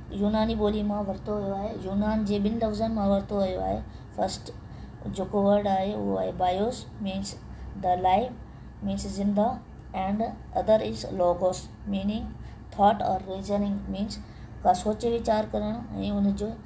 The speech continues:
बारे में, उन जी वज़ाहत करणु, reasoning करणु, सबबु ॿुधाइणु। Thus, biology meaning study of life। So,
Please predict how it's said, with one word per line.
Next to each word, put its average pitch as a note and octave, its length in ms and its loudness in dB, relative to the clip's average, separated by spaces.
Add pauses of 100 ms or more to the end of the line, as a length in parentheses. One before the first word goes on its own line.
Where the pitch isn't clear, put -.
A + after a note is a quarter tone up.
(680)
बारे F#3+ 280 8
में, G#3 220 0
उन G3+ 320 0
जी G3 240 -10 (460)
वज़ाहत G3 420 6
करणु, G#3 480 -2
reasoning G#3+ 420 0
करणु, G#3 240 0
सबबु G3 440 -2
ॿुधाइणु। E3+ 260 -2 (640)
Thus, - 260 6 (100)
biology G3 640 4
meaning G#3+ 420 0 (340)
study F#3+ 400 -4 (100)
of F#3+ 200 -6
life। E3+ 260 0 (1080)
So, G2+ 280 2